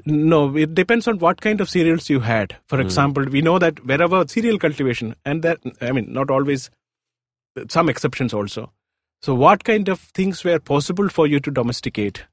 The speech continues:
Speaker 1: and cultivate in the region that you were in is a significant factor in saying how successful it came to be. It is possible that the earliest rice varieties that we had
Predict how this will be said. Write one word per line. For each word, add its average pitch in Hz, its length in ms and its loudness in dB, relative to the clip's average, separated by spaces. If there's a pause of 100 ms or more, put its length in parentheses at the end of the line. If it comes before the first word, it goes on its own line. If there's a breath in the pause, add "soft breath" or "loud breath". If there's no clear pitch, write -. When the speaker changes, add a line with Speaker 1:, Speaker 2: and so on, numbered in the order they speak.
(120)
Speaker 1:
and 135 220 2
cultivate 113 600 0
in 131 260 0
the 143 120 2
region 127 360 -2
that 117 200 -4
you 110 120 -2
were 107 140 0
in 117 320 0
is 196 180 0
a 185 60 0
significant 131 560 -2
factor 139 400 -4 (600)
in 131 180 2
saying 131 440 2 (380)
how 139 180 0
successful 127 560 -2
it 110 140 -4
came 113 200 -2
to 110 100 -6
be. 98 180 -4 (440 loud breath)
It 170 160 4
is 202 140 2
possible 196 420 2
that 180 160 0
the 147 140 2
earliest 170 420 0
rice 135 220 0
varieties 123 500 -2
that 120 200 -4
we 113 100 -2
had 104 320 0